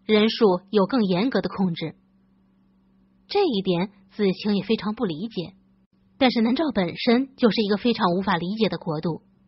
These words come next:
君北月只会带上影子和顾太医，而子晴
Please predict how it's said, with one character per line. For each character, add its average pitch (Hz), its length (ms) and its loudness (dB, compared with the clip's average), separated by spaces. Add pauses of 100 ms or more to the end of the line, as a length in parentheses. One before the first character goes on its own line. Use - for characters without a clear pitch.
(720)
君 294 180 4
北 233 100 4
月 233 140 4
只 196 120 -4
会 220 100 -2
带 240 140 0
上 262 160 2
影 165 180 0
子 190 120 -4
和 202 120 -4
顾 214 200 0
太 185 180 -6
医， 160 300 -10 (460)
而 339 140 0
子 196 240 -4
晴 214 340 -4